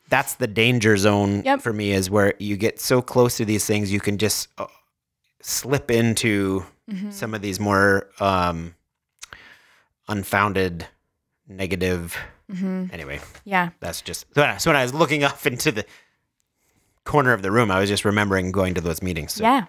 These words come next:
Speaker 1: yeah.
Speaker 2: So, Mike,
Speaker 1: Yeah.
Speaker 2: in your expert opinion,
Speaker 1: <laughs> Yeah.
Speaker 2: um, are we teaching, are these standards including critical race theory, Mike?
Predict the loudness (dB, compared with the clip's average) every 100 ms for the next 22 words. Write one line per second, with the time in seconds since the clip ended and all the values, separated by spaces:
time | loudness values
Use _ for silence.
0 | _ -18 -18 -18 _ 0 4 4 2 -2
1 | -12 -6 0 2 6 6 4 2 2 2
2 | 2 0 0 -2 2 4 2 0 4 6
3 | 6 2 -6 _ _ 2 4 4 4 2
4 | 4 4 4 2 2 2 0 2 4 4
5 | 4 2 2 2 2 2 0 -2 0 2
6 | 2 0 0 0 0 -2